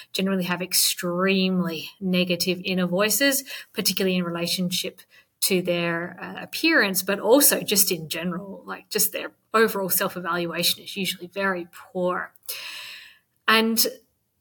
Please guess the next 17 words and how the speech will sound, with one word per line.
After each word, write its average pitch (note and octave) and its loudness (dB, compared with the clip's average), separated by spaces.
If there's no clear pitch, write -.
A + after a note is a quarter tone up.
the A#3 4
ish-, - 2
I G#3+ 4
suppose C4 4
the, A3 4
the G#3 2
paradox B3+ 6
is F3+ 2
that G3 0
they're A3 6
often C#4 6
usually A3 4
very G3 2
compassionate, G3+ 0
caring, G3 4
and F#3+ 2
loving G#3 4